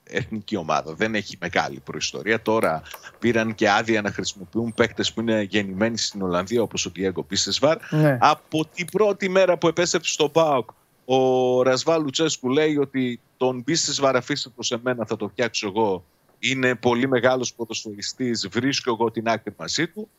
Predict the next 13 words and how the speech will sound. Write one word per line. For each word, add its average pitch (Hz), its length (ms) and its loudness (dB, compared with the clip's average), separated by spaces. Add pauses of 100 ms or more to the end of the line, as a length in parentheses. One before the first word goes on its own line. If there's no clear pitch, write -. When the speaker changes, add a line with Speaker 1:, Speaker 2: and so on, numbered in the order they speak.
(460)
Speaker 1:
Φαντάζομαι 202 480 2
ότι 185 120 -4
θα 160 160 0
κάνουν 185 460 0
και 180 200 0
ήδη 180 340 -2
έχουν 151 260 -2
κάνει 143 280 0
κουβέντες 123 720 -2 (300)
για 135 240 2
το 127 160 2
ρόλο 147 300 4
που - 60 -10